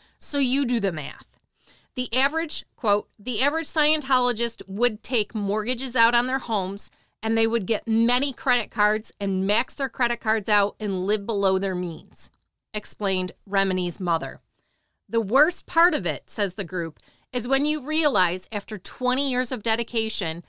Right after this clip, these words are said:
that the upper O T levels don't offer any sort of magical or earth-shattering revelations,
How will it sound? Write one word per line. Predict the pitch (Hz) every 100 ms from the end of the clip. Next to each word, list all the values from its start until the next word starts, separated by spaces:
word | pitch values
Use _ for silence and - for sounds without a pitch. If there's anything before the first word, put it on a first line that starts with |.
| _ _ -
that | 233
the | 240 -
upper | 220 240 254
O | 226 247
T | - 254
levels | 196 196 226 254 -
don't | 233 214 214
offer | 214 - 190 -
any | 214 233 247
sort | 233 226 220
of | 175
magical | 185 185 214 240 247 233 220
or | 180 170 -
earth-shattering | 220 254 - - 220 208 226 226 220
revelations, | 190 196 190 180 196 - 254 269